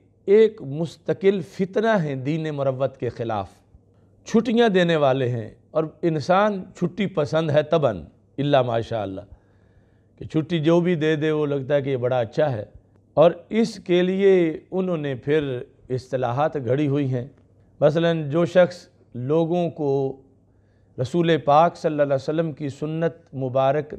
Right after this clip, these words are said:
दाढ़ी जो है इससे हटाना चाहता है और दाढ़ी की जो अफजलियत और हैसियत है इसको डिग्रेड करना चाहता है और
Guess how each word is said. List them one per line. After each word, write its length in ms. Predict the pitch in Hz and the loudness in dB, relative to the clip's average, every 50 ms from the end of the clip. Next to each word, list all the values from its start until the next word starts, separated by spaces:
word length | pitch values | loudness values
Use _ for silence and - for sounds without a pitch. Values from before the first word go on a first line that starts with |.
| 123 113 | -10 -2
दाढ़ी 320 | 117 139 151 160 165 170 160 | 4 6 6 6 4 2 -2
जो 160 | 131 131 131 | -2 -2 -2
है 240 | 120 113 113 113 113 - - _ _ _ _ _ _ _ _ _ _ _ _ _ _ _ _ - | -2 -2 -4 -6 -8 -14 -20 _ _ _ _ _ _ _ _ _ _ _ _ _ _ _ _ -6
इससे 500 | - 262 247 - - 180 156 - 185 185 175 | -2 -2 -2 -2 -4 -8 -4 0 2 2 2
हटाना 440 | 139 139 135 147 151 160 165 160 147 | 2 0 2 2 2 2 2 0 -2
चाहता 380 | 117 151 131 117 - - 113 101 | 0 0 -2 -2 -2 -4 -6 -6
है 240 | 98 92 85 95 - _ _ _ _ _ _ _ _ _ - | -6 -8 -12 -14 -20 _ _ _ _ _ _ _ _ _ 2
और 240 | 143 147 151 156 156 147 147 - _ _ - - 123 117 | 6 6 8 6 6 2 -8 -16 _ _ -20 -18 -8 2
दाढ़ी 500 | 127 165 190 196 196 202 196 208 208 202 180 | 6 6 8 8 6 6 4 0 -2 -4 -10
की 540 | 180 - 190 190 196 196 196 196 208 - _ _ 131 127 113 110 | -10 -8 -6 -6 -4 -6 -8 -10 -14 -16 _ _ -16 -16 -14 -8
जो 180 | 113 143 165 165 160 156 143 151 - 165 | -2 0 0 0 0 0 -2 -2 -2 -2
अफजलियत 800 | 160 - - 120 113 120 131 135 143 160 165 180 185 180 180 - - _ _ - | -2 -2 -4 -12 -8 -6 -4 -4 -4 -4 -2 -2 -2 -2 -4 -8 -20 _ _ 2
और 120 | 147 151 143 | 2 4 4
हैसियत 600 | 135 135 131 - 139 147 156 170 170 139 117 123 | 4 2 2 0 -4 -2 0 0 0 0 0 -2
है 320 | 127 131 135 135 - - - | 0 2 2 0 -2 -6 -6
इसको 320 | 180 170 - - - 175 165 143 | -6 -6 -6 -6 -4 -4 -4 -2
डिग्रेड 500 | 135 160 165 147 165 175 196 196 180 180 | 0 0 0 2 4 4 4 4 4 0
करना 260 | 175 151 151 147 135 | -2 -4 -2 -4 -6
चाहता 380 | 113 - 120 113 104 - 110 107 | -4 -4 -6 -6 -4 -6 -8 -8
है 140 | 104 101 - _ _ _ _ _ _ _ _ _ - | -8 -12 -16 _ _ _ _ _ _ _ _ _ 0
और 460 | - 135 147 160 170 170 175 175 170 | 4 8 8 8 10 8 8 6 4